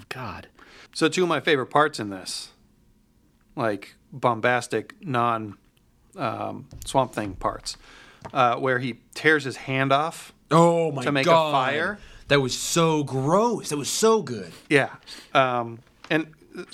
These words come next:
Speaker 2: this is, this is Lee Weeks, right? This is, or, uh, this
Speaker 3: Jason
Speaker 2: is
Speaker 3: Fabok.
Speaker 2: Len Wein.
Speaker 1: Fabok,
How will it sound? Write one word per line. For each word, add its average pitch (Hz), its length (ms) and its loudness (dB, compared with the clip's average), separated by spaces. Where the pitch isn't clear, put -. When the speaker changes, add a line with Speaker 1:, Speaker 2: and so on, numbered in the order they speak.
Speaker 2:
this 240 220 -2
is, 240 140 -2
this 285 180 -2
is 320 100 0
Lee 208 220 -2
Weeks, 165 360 -6
right? 147 220 -2
This 160 160 -6
is, 156 420 -4
or, 170 140 4
uh, 139 320 -2
this 147 120 -6
Speaker 3:
Jason 139 280 -2
Speaker 2:
is 104 100 -12
Speaker 3:
Fabok. - 380 -6
Speaker 2:
Len 151 200 -8
Wein. 135 340 -6
Speaker 1:
Fabok, 110 360 -2